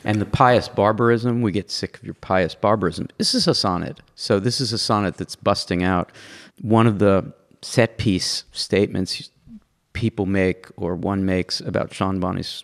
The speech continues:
poetry overall is that he seeks to voice the un-, the otherwise unheard voices. So if there's, if those voices are strangled, if the alphabet seems to have been hijacked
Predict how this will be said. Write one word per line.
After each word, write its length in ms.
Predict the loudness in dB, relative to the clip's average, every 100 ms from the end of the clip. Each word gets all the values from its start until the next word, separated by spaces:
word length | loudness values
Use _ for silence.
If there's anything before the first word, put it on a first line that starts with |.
| -18
poetry 480 | -4 -4 -4 -6 -6
overall 580 | -4 -2 2 4 6 4
is 200 | 2 -2
that 340 | 2 2 2 -4 _ _ -20 _ _
he 240 | 0 2
seeks 420 | 2 2 0 0 -8
to 100 | -4
voice 560 | 2 4 4 2 -4 -8 _ _
the 120 | -4 -2
un-, 420 | 2 2 2 -2 -14 _ _ _
the 220 | 0 0 4
otherwise 500 | 6 6 6 4 2
unheard 460 | 0 2 4 2 0
voices. 580 | 0 0 0 -6 -8 -10 -14 -20 -20 -20 _
So 260 | 4 4 6
if 260 | 4 4 2
there's, 420 | 2 2 -4 -8 -16 _ -6
if 180 | -6 0
those 220 | 0 0
voices 360 | -2 -4 -4 -10
are 60 |
strangled, 920 | -10 -12 0 2 4 4 2 2 -2 -6 -4
if 420 | -4 -4 -12 -4
the 140 | 2
alphabet 440 | 2 2 -2 -6 -6
seems 320 | -4 -4 -6
to 180 | -10 -10
have 160 | -10 -8
been 560 | -8 -6 -10 -12 -16 -20 -20 -20 -20
hijacked 840 | -16 0 0 4 2 2 -2 -8